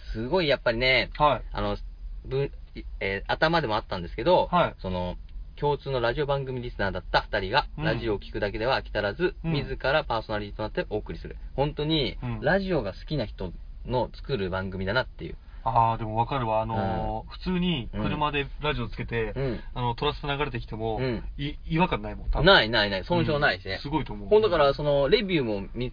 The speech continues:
Speaker 1: 見させてもらったんですけど、
Speaker 2: うん。
Speaker 1: ほんとプロの仕事だみたいな感じで書いてあって、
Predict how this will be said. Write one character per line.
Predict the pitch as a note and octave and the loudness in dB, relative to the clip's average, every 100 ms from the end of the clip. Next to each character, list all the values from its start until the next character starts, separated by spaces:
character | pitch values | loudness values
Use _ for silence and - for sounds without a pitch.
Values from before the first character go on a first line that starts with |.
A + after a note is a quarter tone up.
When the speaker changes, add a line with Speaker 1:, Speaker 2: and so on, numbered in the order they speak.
| - | -4
Speaker 1:
見 | A#2+ A#2+ | -4 -2
さ | A#2 | -4
せ | |
て | G2+ | -4
も | |
ら | F#2 | -4
っ | |
た | F2+ | -6
ん | |
で | |
す | B2+ | 2
け | |
ど、 | E3+ C3 | 4 4
Speaker 2:
う | |
ん。 | D#3 | 2
Speaker 1:
ほ | A#2 | -2
ん | |
と | A2+ | -2
プ | F3+ | 2
ロ | D#3 G#2+ | 2 2
の | F2+ E2 - - | -2 -6 -8 -8
仕 | - | -4
事 | G2+ F2+ F#2 | -2 0 0
だ | F2+ | 0
み | |
た | F2+ | 0
い | F#2 | 0
な | |
感 | A#2 | 0
じ | A#2+ | 2
で | B2 | 6
書 | E3 C#3 | 8 8
い | |
て | E3+ | 8
あ | C#3 | 6
っ | C#3+ | 6
て、 | C3+ | 4